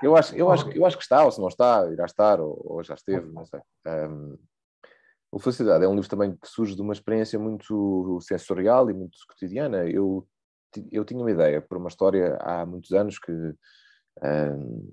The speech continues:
Speaker 1: em que queria juntar duas forças contraditórias. Queria juntar duas forças muito gregas, que é, eh, Eros, que é a força de vida, a pulsão de vida, que nos faz acordar de manhã e querer sair de casa, e ir trabalhar, e estar aqui no encontro do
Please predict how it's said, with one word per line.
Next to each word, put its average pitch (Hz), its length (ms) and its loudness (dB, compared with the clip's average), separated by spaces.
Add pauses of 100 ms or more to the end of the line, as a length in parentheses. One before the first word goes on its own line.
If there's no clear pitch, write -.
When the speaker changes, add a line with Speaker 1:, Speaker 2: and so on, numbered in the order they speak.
Speaker 1:
em 87 120 -8
que - 100 -18
queria 95 300 2
juntar 92 440 2
duas 90 200 -4
forças - 340 -6
contraditórias. - 680 -10
Queria 82 180 -6
juntar 90 300 0
duas 85 160 -12
forças 92 360 -8
muito 85 260 -12
gregas, 87 440 -4
que - 120 -18
é, 67 120 -16 (420)
eh, - 440 -8
Eros, 117 400 6
que - 100 -6
é 80 40 -2
a - 20 -6
força 82 300 -10
de 71 80 -12
vida, 98 440 -2 (180)
a 78 200 -12
pulsão 82 360 -6
de 82 80 -8
vida, 202 200 -2
que - 60 -10
nos 71 120 -14
faz - 260 -14
acordar - 280 -12
de 73 60 -14
manhã 82 360 -2
e 113 60 -2
querer - 180 -12
sair - 140 -18
de - 60 -20
casa, 87 460 -2 (460)
e 71 140 -10
ir 71 60 -10
trabalhar, 92 560 0
e - 20 2
estar 82 180 -4
aqui 73 240 -8
no 76 140 -10
encontro 76 340 -12
do 69 380 -16